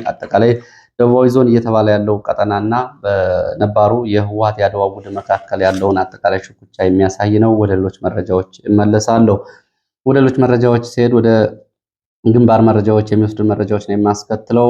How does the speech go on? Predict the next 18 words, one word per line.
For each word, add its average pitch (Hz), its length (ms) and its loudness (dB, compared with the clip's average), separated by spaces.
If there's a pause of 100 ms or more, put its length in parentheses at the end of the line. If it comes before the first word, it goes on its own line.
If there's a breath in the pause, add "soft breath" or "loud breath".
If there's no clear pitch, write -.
በባህር 101 360 -4
ዳር 101 200 -2
ዙሪያ፣ 110 280 0
በደቡብ 101 400 -4
ጎንደር፣ 113 420 2
ማዕከላዊ 110 460 -2
ጎንደር፣ 117 400 2
ምዕራብ 104 300 -2
ጎንደር፣ 123 360 2 (520 loud breath)
ሰሜን 127 300 4
ወሎን 117 460 2
ጨምሮ 113 360 0
በተለያዩ 107 440 -2
ቦታዎች 113 420 0 (220)
ከአንድ 107 320 -2
መቶ 107 220 -2 (280)
ሃያ 107 260 0
በላይ 107 280 0